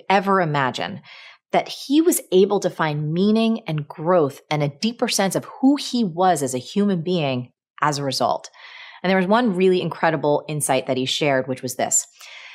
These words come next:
In some way, suffering ceases to be suffering at the moment it finds a meaning. We hear stories about this every day, right?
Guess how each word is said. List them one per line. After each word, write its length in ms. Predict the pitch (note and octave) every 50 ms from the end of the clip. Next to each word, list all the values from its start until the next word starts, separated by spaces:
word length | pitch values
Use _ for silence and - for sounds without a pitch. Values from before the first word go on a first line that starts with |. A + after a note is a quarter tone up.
| - - _ -
In 120 | F#3+ F3
some 420 | D3+ - - - G#3+ A#3 A#3 A3
way, 480 | A3 G#3 F3 C3+ A2+ G2 A2+ C#3+ D#3+ - _ _
suffering 800 | _ - - - A3 G#3+ G#3+ - G#3+ G#3+ G3+ F3+ E3+ E3+ F#3+ - _
ceases 640 | - - - - - C#4 C#4 D4+ C#4+ - F#3+ E3 -
to 100 | - E3
be 100 | C#3 C#3+
suffering 720 | C3+ - - - B2+ B2+ - - C#3 B2+ B2+ B2+ B2+ G#2+ - - _ -
at 180 | D#3+ D#3+ -
the 60 | -
moment 720 | D#3+ E3 E3 E3+ E3+ F3 F#3 G3 G#3 G#3 G#3 G#3+ G#3+ G#3 - _ _
it 120 | E3 - - _ -
finds 500 | D#3+ D#3 D#3 D#3 D#3 D#3+ D#3+ D#3 - - _ -
a 80 | D3+
meaning. 540 | D3+ C#3+ C3+ C3 B2 A#2 A#2 - C#3+ D3 - _ _ _ _ _ _ _ _ -
We 160 | F3+ B3+ D4+
hear 160 | D#4 D4+ D#4
stories 460 | C4+ - - A3+ G#3 G#3 G3+ G#3 G3+
about 200 | F#3+ F#3+ F3 F3
this 160 | F3+ F3 - -
every 240 | - A3 G3+ A3+ A#3
day, 160 | A#3+ A3+ F3
right? 340 | C#3 B2 B2+ C3 F3 A#3 A#3